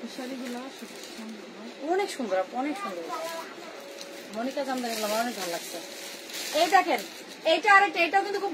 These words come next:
Speaker 2: গর্জিয়াস করে কাজ করা। দেখেন সম্পূর্ণ কিন্তু সুন্দর করে কাজ করা। এটা হচ্ছে আঁচলটা, এটা হচ্ছে বডিটা, দেখেন ফুল বডিটা দেখেন খুব সুন্দর করে কাজ করা। এটা হচ্ছে পেস্ট কালারের মধ্যে,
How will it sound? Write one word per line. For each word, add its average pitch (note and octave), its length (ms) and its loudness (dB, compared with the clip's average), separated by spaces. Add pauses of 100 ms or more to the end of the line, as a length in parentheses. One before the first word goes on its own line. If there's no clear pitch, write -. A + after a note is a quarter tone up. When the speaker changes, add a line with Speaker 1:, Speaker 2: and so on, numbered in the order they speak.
Speaker 2:
গর্জিয়াস F4 420 8
করে G4 120 2 (120)
কাজ F4 180 6
করা। E4 200 8
দেখেন D4 180 6 (120)
সম্পূর্ণ E4+ 380 8
কিন্তু F#4+ 220 6
সুন্দর F#4 300 8
করে F#4+ 120 8 (100)
কাজ E4+ 200 6
করা। C#4 200 12
এটা C4 140 4
হচ্ছে E4 140 6 (100)
আঁচলটা, F4+ 380 6 (720)
এটা D4 180 8
হচ্ছে F4+ 240 6
বডিটা, C#4+ 340 10 (1500)
দেখেন C#4 260 4
ফুল E4+ 200 2
বডিটা D4 300 6
দেখেন G3+ 180 -2 (540)
খুব E4+ 120 -2 (100)
সুন্দর F#4 300 6
করে G4+ 120 4 (100)
কাজ F#4 180 10
করা। G4 120 6 (100)
এটা F4 180 6
হচ্ছে F#4+ 260 6
পেস্ট F#4 240 2
কালারের F#4 360 8
মধ্যে, E4+ 200 4